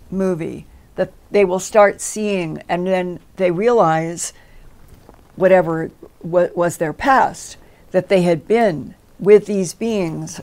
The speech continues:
someplace else. It is so complex and multifaceted that I think that's why it is easy for a lot of people to just dismiss it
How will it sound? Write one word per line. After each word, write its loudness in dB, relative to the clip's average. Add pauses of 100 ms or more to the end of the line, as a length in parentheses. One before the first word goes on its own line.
someplace -2
else. -2 (920)
It 2
is -2
so 4
complex -4 (100)
and -6
multifaceted -4 (580)
that 6 (140)
I 2
think -8
that's 0 (180)
why 0
it -4
is -6
easy -2
for -6
a 0
lot -2
of -6
people -4
to -8
just -8
dismiss -6
it -8